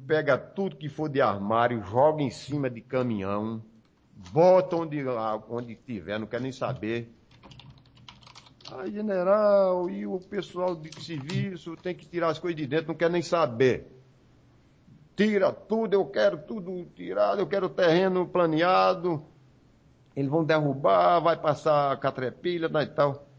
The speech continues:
Aí eu tava de serviço na casa de um cara desse, de um general desse.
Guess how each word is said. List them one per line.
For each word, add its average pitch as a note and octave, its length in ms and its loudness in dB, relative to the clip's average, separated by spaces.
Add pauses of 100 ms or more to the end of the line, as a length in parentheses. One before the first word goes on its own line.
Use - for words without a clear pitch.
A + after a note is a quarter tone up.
(460)
Aí C#3+ 240 -4
eu C#3+ 80 4
tava C#3 280 0
de B2 60 -8
serviço B2 400 -2
na A#2 140 2
casa A2+ 280 2
de G#2 220 -6
um G#2+ 80 0
cara A#2+ 280 2
desse, E2 400 -8
de F#2+ 60 -10
um G2 80 -6
general F#2 360 -2
desse. D#2 480 -12